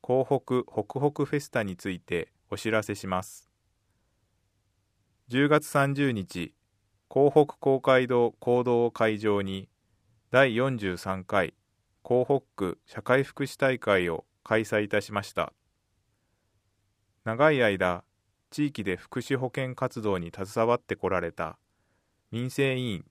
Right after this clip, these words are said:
児童委員やボランティアをはじめ、多くの個人、団体の皆様や、社会福祉協議会会員として、長年地域福祉活動にご尽力いただいた施設、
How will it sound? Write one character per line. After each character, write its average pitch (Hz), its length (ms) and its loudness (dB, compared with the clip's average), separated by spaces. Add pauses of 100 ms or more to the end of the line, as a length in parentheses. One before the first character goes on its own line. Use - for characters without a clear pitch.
児 98 140 -8
童 117 260 0
委 117 60 -6
員 104 220 -8
や 82 220 -10 (580)
ボ 110 80 0
ラ 135 120 6
ン 147 80 -2
テ 123 140 -6
ィ 101 100 6
ア - 20 2
を 90 60 -2
は 92 140 -10
じ 90 100 -14
め、 87 280 -10 (420)
多 143 160 4
く 117 140 -8
の 87 220 -4
個 107 160 0
人、 92 220 -10 (220)
団 110 220 -4
体 107 240 0
の 104 120 -6
皆 101 220 -6
様 85 260 -6
や、 85 200 -14 (920)
社 - 160 -10
会 139 220 0
福 - 220 -10
祉 - 160 -10
協 131 200 0
議 127 140 -6
会 87 240 0
会 110 320 -2
員 107 140 -10
と 101 140 -4
し - 120 -14
て、 95 280 -4 (500)
長 113 280 0
年 127 260 -6 (140)
地 139 160 -8
域 135 200 -4
福 - 220 -8
祉 - 120 -8
活 139 280 -6
動 98 240 0
に 85 280 -14
ご 107 140 -2
尽 131 200 -6
力 98 260 0
い 82 80 -8
た 90 140 -2
だ 92 120 -4
い 92 80 -8
た 90 280 -4 (480)
施 - 140 -14
設、 - 440 -4